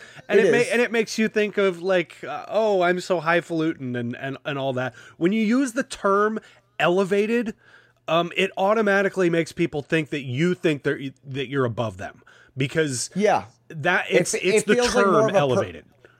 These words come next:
Speaker 2: it feels like more of a personal descriptor of the person telling you about it rather than a description of the movie you're gonna watch.
Speaker 1: Exactly.
Speaker 2: Art house horror, or, like, art, if you tell me something's art house,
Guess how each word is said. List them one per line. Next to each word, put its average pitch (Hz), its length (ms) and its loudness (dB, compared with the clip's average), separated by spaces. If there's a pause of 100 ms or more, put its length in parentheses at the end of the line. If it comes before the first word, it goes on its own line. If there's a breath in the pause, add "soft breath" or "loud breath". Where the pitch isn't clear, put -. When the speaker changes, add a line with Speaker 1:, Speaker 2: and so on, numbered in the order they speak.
(220 soft breath)
Speaker 2:
it 175 180 0
feels 220 260 -2
like 208 120 0
more 190 220 0
of 165 60 -2
a 143 80 2
personal 160 540 -4
descriptor 135 560 -2
of 120 80 0
the 120 80 -4
person 120 340 -4
telling 123 340 0
you 113 120 0
about 104 300 2
it 104 40 0
rather 104 380 0
than 107 160 -2
a 104 60 -2
description 104 520 -2
of 98 100 -2
the 98 60 0
movie 98 260 0
you're 98 120 2
gonna 92 140 -2
watch. - 260 -2
Speaker 1:
Exactly. 101 800 -2 (420 loud breath)
Speaker 2:
Art 208 200 2
house 240 240 0
horror, 214 320 0 (180 loud breath)
or, 180 80 0
like, 196 240 0
art, 208 240 0
if 196 120 2
you 214 120 -2
tell 247 180 0
me 233 120 0
something's 208 300 0 (100)
art 165 220 2
house, 185 500 -2